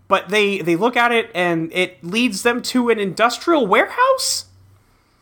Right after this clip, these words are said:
It looks like a newspaper clipping. I don't know what's going on there.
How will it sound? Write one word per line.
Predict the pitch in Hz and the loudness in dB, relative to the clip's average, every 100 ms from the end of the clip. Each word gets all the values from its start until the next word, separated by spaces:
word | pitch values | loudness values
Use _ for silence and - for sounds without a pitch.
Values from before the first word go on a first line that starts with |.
| _ _ _ - | _ _ _ -4
It | 285 285 | -2 0
looks | 392 392 | 0 2
like | 440 | 2
a | 294 | 2
newspaper | 226 240 247 - 185 - | 2 2 2 0 0 0
clipping. | 151 - 165 135 131 123 | -4 -2 -4 -2 -8 -2
I | 233 | 0
don't | 381 349 190 | 2 2 0
know | 208 214 202 | 2 2 2
what's | 185 139 165 180 - | 0 0 0 0 0
going | 170 160 147 | 2 2 2
on | 131 120 | 0 -2
there. | 120 104 101 | -6 -12 -14